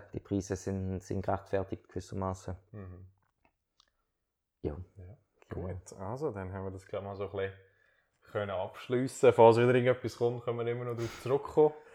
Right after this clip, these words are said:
Speaker 1: Ja, das kann man
Speaker 2: Ähm,
Speaker 1: ewig erzählen.
Speaker 2: <laughs> gibt immer noch etwas, gell?
Speaker 1: Ewiges.
Speaker 2: Ähm, jetzt, wir haben vorher auch mal so ein bisschen darum geredet, von, ähm, dass, bevor man so ein Elektrostimulationstraining macht, ähm, sollte man so ein bisschen den Gesundheitszustand abchecken.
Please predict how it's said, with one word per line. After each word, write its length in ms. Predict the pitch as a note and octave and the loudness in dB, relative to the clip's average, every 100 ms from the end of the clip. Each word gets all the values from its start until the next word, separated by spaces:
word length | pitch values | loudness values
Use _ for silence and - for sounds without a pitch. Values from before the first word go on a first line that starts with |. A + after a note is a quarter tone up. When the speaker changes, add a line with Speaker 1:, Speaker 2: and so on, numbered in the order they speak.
| - G2 | -16 -10
Speaker 1:
Ja, 160 | G2+ | -8
das 80 | F2+ | 0
kann 300 | A2 A2 A2 | 6 6 6
man 100 | A2 | 4
Speaker 2:
Ähm, 140 | G#2+ | 2
Speaker 1:
ewig 160 | G2+ - | 0 -4
erzählen. 400 | G#2+ G#2 G2 C#3+ - | -6 -4 -2 2 6
Speaker 2:
<laughs> 200 | F#3 - | 6 8
gibt 280 | E3 D3 - | 6 6 2
immer 200 | C#3+ D3+ | 0 2
noch 100 | D3 | 4
etwas, 440 | B2+ A#2 A#2 - | 4 2 -8 -4
gell? 220 | A2+ G#2+ | 2 2
Speaker 1:
Ewiges. 360 | F#2+ F#2+ - - - - - - - | 2 -2 -6 -16 -20 -20 -20 -8 2
Speaker 2:
Ähm, 560 | G#2+ A2 G#2+ G#2+ A2 | 6 6 4 -4 -6
jetzt, 300 | - A#2 A#2 | -2 -2 0
wir 80 | B2 | -2
haben 80 | A2+ | 0
vorher 300 | - A#2+ B2 | 4 6 6
auch 40 | |
mal 120 | A#2+ A#2 | 4 0
so 80 | |
ein 60 | A#2+ | 0
bisschen 120 | A#2 | 0
darum 180 | A2 G#2+ | 0 -2
geredet, 320 | - A2+ - | 4 4 2
von, 640 | - G#2+ G#2 G#2 G#2 G2+ G2+ - _ _ | -2 2 4 4 4 2 0 -8 _ _
ähm, 580 | G2 G2 F#2+ F#2 F#2 F#2 | -6 -4 -6 -8 -10 -12
dass, 240 | G2+ - G#2 - G2 | -12 -14 -16 -16 -12
bevor 240 | F#2+ G2+ | -6 -4
man 160 | G2 G2 | -6 -8
so 80 | G2 | -8
ein 80 | G2 | -6
Elektrostimulationstraining 1120 | F2+ F#2 G2+ - G2+ G2 - F#2+ F#2+ G2 F#2+ | -6 -8 -12 -12 -10 -8 -6 -8 -4 -4 -2
macht, 260 | F#2 F#2 - - _ _ _ _ _ _ | -4 -6 -10 -20 _ _ _ _ _ _
ähm, 380 | F#2 F2+ F2 F2 | -6 -4 -4 -8
sollte 160 | - F#2+ | -10 -8
man 80 | F#2+ | -8
so 60 | |
ein 40 | G2 | -6
bisschen 120 | G2 | -8
den 100 | G#2 | -8
Gesundheitszustand 1000 | - C3 C#3+ C#3 - C3+ C3+ - B2+ B2 | -8 -4 -4 -6 -6 -4 -4 -4 -8 -6
abchecken. 580 | A#2+ - - A#2 - | -8 -6 -6 -6 -4